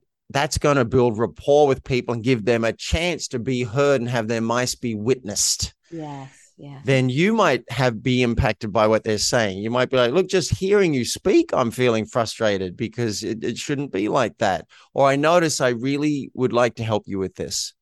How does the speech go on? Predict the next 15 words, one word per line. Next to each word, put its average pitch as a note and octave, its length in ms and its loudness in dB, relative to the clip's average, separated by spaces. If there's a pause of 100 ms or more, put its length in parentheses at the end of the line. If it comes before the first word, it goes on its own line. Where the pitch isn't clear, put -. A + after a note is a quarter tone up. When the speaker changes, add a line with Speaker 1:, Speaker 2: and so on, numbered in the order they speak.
(220)
Speaker 2:
Mm-hmm. F#3 180 -12
Speaker 1:
I'd A2+ 160 0
like, A#2+ 260 0
I'd A#2+ 140 0
like B2 260 2
to, A#2 260 0 (120)
um, G2+ 440 -2
resolve B2+ 460 2
this A#2+ 160 0
for A2+ 280 0
you G#2+ 160 -2
so G#2+ 260 0
that G2+ 180 -4
you G#2 140 -4
can G#2 340 -6